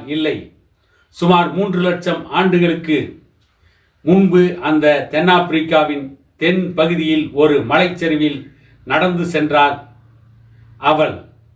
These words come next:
நடந்து செல்கின்ற பொழுது காலடி சோடுகளை விட்டு போயிருக்கிறார்.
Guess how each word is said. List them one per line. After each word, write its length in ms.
நடந்து 360
செல்கின்ற 520
பொழுது 560
காலடி 540
சோடுகளை 680
விட்டு 300
போயிருக்கிறார். 680